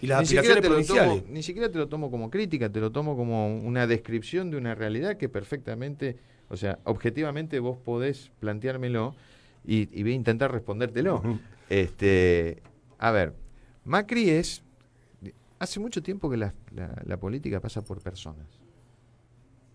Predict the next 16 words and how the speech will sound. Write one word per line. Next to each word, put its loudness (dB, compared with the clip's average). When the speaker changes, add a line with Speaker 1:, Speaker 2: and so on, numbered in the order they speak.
Speaker 2:
Y -10
las -4
personas -8
son -10
la -6
referencia. -6
Este, -12
antes -6
vos -4
decías -8
el -8
Partido -10
Justicialista -16
y -10
eso -10
te -10